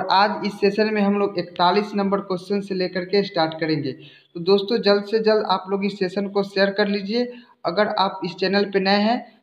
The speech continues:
तो जल्द से जल्द subscribe कर लीजिए, क्योंकि इस channel के माध्यम से आप लोगों को सीटेट का एनसीईआरटी based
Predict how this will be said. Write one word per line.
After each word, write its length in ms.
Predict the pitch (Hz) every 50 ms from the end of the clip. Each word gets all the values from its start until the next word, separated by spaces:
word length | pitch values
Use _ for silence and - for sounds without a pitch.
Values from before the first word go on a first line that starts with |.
| _ _ _ -
तो 100 | - 208
जल्द 260 | 180 165 185 190 190
से 140 | 190 - 208
जल्द 200 | 180 190 190 180
subscribe 500 | - - 185 170 - - - 180 196 196 -
कर 100 | 208 202
लीजिए, 260 | 202 214 208 220 226
क्योंकि 360 | 220 - 208 196 202 - 196
इस 140 | 196 180 196 -
channel 260 | 185 175 180 190 196
के 140 | 196 208 196
माध्यम 380 | 190 185 180 175 190 208 208
से 200 | 202 208 208 208
आप 240 | 202 - 185 185 - 190
लोगों 220 | 190 190 180 190
को 160 | 185 190 196
सीटेट 480 | 196 - - 180 175 - 208 202 202 208
का 200 | - - 196 190 190 -
एनसीईआरटी 760 | 175 180 180 175 180 202 208 196 190 185 185 175 180 - 190 175
based 380 | 170 190 202 196 196 196 233